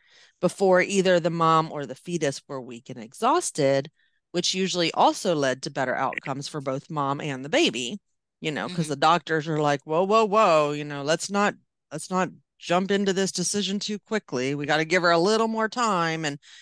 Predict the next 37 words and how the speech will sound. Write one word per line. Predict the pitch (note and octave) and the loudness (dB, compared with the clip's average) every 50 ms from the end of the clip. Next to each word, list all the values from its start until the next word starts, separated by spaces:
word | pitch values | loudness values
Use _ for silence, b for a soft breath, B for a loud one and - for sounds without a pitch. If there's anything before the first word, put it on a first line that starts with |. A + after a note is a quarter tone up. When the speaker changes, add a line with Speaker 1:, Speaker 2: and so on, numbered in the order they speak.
| B - | B -8
Speaker 2:
Right. | E3 D#3 D3+ D#3 D#3 - - _ _ | -6 -6 -6 -6 -8 -10 -16 _ _
Speaker 1:
by | - F#3+ F3+ | 4 4 6
the | E3+ F3 | 6 6
time | G3 G3 E3+ E3 | 4 4 4 4
they | E3 D#3 | 2 2
decided | D#3+ - - D#3+ D3+ D3+ D3 | 2 2 2 2 2 2 2
to | D3 | -2
do | D3+ C#3+ | -4 -6
the | C#3 | -6
C-section, | - - G#3+ A3 A3 - - D#3+ C#3+ C#3+ - - D#3 C#3 C3 D3 D#3+ D3+ - _ _ _ _ _ _ _ | -6 -6 -4 -4 -2 0 0 0 0 0 -2 -4 -4 -4 -4 -6 -10 -14 -16 _ _ _ _ _ _ _
like | - D3 C#3+ - | -2 -2 0 0
I | C#3+ | -2
said, | D3+ - F#3+ D#3+ D#3 D3+ | 0 2 2 2 2 2
either | D3+ C#3+ D#3 | 0 0 0
the | D#3 | 0
baby | D3+ E3+ E3 D#3+ D#3 D#3+ D#3 | 2 2 2 2 2 0 -2
was | D#3+ C#3 D#3+ | -2 -2 -4
in | D#3 D3 | -4 -4
distress | C3+ C3 - - - F#3 F3 E3 E3 E3 F3 F3+ - - | -6 -6 -6 -2 0 2 4 4 4 4 2 2 0 -4
or | D3+ C#3+ | -6 -8
mom | D3 D3+ D3+ D3+ D3 D3 D3+ | -6 -4 -2 0 0 0 -2
was | D3+ C#3 C3 | -4 -6 -8
exhausted | C#3 C3+ D3+ E3+ D#3 C#3 C3+ D#3+ D#3+ - - F3 D#3+ D#3+ E3+ F3+ E3+ | -8 -6 0 2 2 2 2 2 -2 -6 -6 -4 -2 -2 -2 -2 -2
and | E3+ D3+ C#3 C#3+ C#3 | -4 -4 -4 -6 -6
had | C3+ D3+ C#3+ C3+ | -6 -4 -4 -2
lost | C#3+ C#3 C#3+ D3+ - - - | 0 -2 -2 -2 -4 -10 -8
blood | D3 D3 D3 C#3+ D3+ | -6 -4 -2 -2 -2
or | D3+ D3 C3+ | -2 -4 -6
whatever. | C#3 C#3+ C#3 D#3 D#3+ D3 - C#2 G#1 - _ _ _ | -6 -2 0 2 2 2 0 -6 -12 -14 _ _ _
So | - - - D#3+ A#2+ A#2 C#3 D3+ - _ _ _ _ _ _ _ _ _ _ _ _ _ _ | -12 -4 -2 0 0 0 -2 -4 -10 _ _ _ _ _ _ _ _ _ _ _ _ _ _
it | - E3+ F3 - | -4 -4 -4 -4
just | F#3 F3+ - | -6 -6 -2
wasn't | - B3+ C#4 D4+ F#4+ - | 0 0 2 2 0 -2
usually | - C#4+ C#4+ B3 D4 D4 - | -2 -4 -4 -2 -2 -2 -2
a | A#3+ A3+ | -2 -4
good | G3+ _ - A3 G#3+ G#3+ - | -4 _ 2 2 2 2 2
outcome. | F3+ D#3+ - - - - - A#2 A#2 B2+ D3+ | 0 0 0 -2 -8 -16 -16 -14 -14 -14 -18